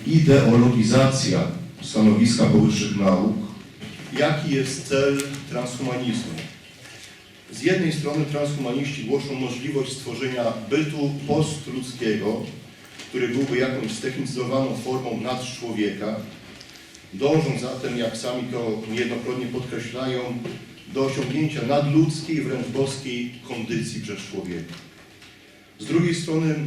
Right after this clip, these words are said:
uważna analiza transhumanizmu każe stwierdzić, że jest to ideologia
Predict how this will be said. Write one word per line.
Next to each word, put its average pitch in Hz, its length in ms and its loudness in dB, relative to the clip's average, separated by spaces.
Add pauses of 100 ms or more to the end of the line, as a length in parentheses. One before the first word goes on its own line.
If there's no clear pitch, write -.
(140)
uważna 139 540 2
analiza 127 420 0
transhumanizmu 127 880 -4
każe 131 300 0
stwierdzić, 110 680 -2
że 107 180 -2
jest 131 280 0
to 120 280 -2 (380)
ideologia 139 880 4